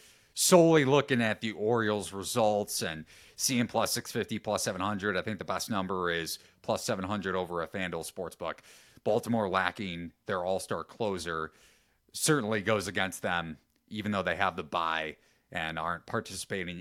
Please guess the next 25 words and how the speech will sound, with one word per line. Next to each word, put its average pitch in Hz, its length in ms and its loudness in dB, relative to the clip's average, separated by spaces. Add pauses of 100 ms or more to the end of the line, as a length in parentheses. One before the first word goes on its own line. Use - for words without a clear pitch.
in 92 160 -6 (100)
any 98 380 -4
of 90 140 -4
the 92 80 -2
wild 85 340 0
card 90 240 -8
series. 92 460 -2 (260)
See, 185 160 0
I - 240 10
actually 190 340 6
disagree 135 540 4
with 110 180 0
you 98 340 2 (680)
when 123 280 2
you 120 100 2
look 120 220 6
at 120 120 8
a 110 60 2
potential 120 360 -2
sleeper 120 540 -2
team 101 380 -2
in 98 80 -4
the 92 80 -2
National 95 500 -2
League. 85 420 -6